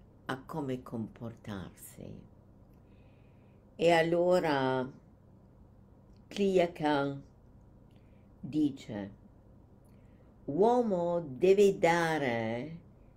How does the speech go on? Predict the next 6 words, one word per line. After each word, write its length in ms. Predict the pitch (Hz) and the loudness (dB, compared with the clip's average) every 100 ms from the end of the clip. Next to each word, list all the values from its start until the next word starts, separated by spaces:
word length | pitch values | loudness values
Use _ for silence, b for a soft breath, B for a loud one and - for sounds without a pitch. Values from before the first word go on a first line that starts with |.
| - - | -20 -16
tzedakah, 1120 | 131 - 170 - - 123 107 120 151 214 - - - - - b b b b b - - - - - | -12 -2 -2 -2 -8 -4 -2 -4 -6 -12 -18 -20 -20 -20 -20 b b b b b -20 -20 -20 -20 -8
carità, 680 | 151 143 139 - 117 113 156 220 - - - - - - | -6 -4 -8 -8 -6 -6 -8 -14 -20 -20 -20 -20 -20 -20
fino 540 | - - 254 262 262 240 | -20 -4 -2 2 2 4
al 380 | 196 202 196 - | 4 2 2 -4
tramonto, 1300 | 180 - 175 139 135 131 127 123 143 135 131 143 - - - - - - - - - - - | -4 -2 0 -2 -2 -2 -4 -6 -6 -4 -4 -6 -14 -20 -20 -20 -20 -20 -20 -20 -20 -20 -12
cioè 560 | - 160 156 156 156 | 0 4 6 4 2